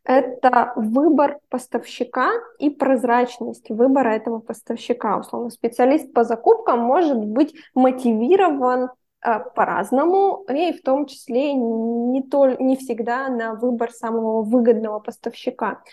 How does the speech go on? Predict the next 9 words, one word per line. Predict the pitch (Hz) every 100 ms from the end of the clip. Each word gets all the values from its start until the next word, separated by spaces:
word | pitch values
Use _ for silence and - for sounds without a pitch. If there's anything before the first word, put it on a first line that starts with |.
| - - - -
А | 247 247
как | 240 294 294
это | 262
решается, | 240 - 175 190 185 - 123 -
это | 233 233
с | 240
помощью | _ 240 233 233 - 240 233
вашей | 240 240 247
программы? | - 226 226 214 214 -